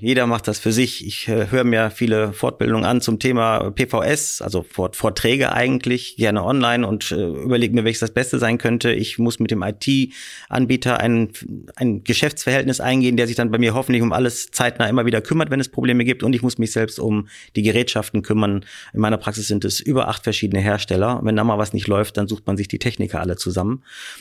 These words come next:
Das unterscheidet sich drastisch von dem, was wir machen. Wir haben einfach nur einen einzigen Ansprechpartner, der sich um alles kümmert.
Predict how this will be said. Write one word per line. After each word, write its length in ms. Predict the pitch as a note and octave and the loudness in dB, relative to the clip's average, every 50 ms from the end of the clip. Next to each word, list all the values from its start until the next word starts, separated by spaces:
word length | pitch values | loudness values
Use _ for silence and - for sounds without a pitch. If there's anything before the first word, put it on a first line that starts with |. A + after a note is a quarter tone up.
| - _ - - - | -20 _ -12 -4 -2
Das 180 | A#2+ A2+ - | 0 0 2
unterscheidet 420 | B2+ A#2+ A#2 - - G#2+ A2 G#2 - | 2 2 2 2 0 0 0 -2 -2
sich 160 | G2 F2+ - | -4 -4 -2
drastisch 480 | - G#2 A2 - - - D3 D#3+ - - | -2 0 0 -2 0 -2 -2 -2 -2 -2
von 200 | - A#2 A#2 G#2 | 0 0 2 2
dem, 160 | G#2+ G#2+ G#2 | 2 2 2
was 160 | F#2+ F2 F#2 | 0 2 2
wir 140 | G#2 A2+ B2 | 2 2 2
machen. 400 | C3+ C#3+ D3 - - E3 F3 D#3+ - | 2 0 0 -2 -2 -2 -2 -2 0
Wir 160 | A2+ A2 G#2+ | 0 0 0
haben 260 | G#2 G#2+ A2 G#2+ - | 2 0 0 -2 -2
einfach 320 | - B2 A#2 - - G2+ G2 | -4 -4 -4 -2 -2 -2 0
nur 200 | G#2+ G#2 - - | 0 0 0 0
einen 180 | A#2 A#2+ A#2+ | 2 2 2
einzigen 460 | - - A#2+ B2 C3 - B2+ C3 B2+ - | 2 2 0 0 0 0 0 0 0 0
Ansprechpartner, 600 | A#2+ B2 - - B2+ - - B2+ B2+ C3 B2+ A#2+ | 0 -2 -2 -4 -6 -2 -2 -2 -2 0 0 0
der 120 | A#2 G#2+ | 0 0
sich 160 | G#2+ - - | -2 -2 -4
um 80 | F#2+ - | -2 0
alles 260 | A2 A#2 C#3 - - | 0 0 0 -2 -4
kümmert. 460 | - C#3+ C#3 D3 F3+ - - - - | -4 -2 -2 -2 -2 -4 -8 -16 -18